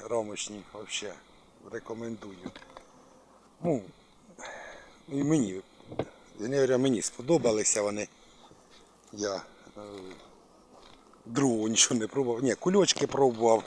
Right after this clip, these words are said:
Тоже, ну, кульочки проще, дешевше. Ось і те фацелія, ось.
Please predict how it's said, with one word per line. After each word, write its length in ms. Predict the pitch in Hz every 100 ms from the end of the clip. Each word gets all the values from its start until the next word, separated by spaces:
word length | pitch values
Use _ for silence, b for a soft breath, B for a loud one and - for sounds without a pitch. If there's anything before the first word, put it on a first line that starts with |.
| - B B B B B B -
Тоже, 320 | - 110 101
ну, 120 | 131
кульочки 460 | 135 160 143 - 139
проще, 480 | - 98 80 - - -
дешевше. 600 | 98 - - - - - - - - - - B B B B B B B B B B B -
Ось 260 | 95 - 107
і 40 |
те 160 | - 107
фацелія, 720 | 113 - - 147 127 120 104 B B B
ось. 320 | 98 - -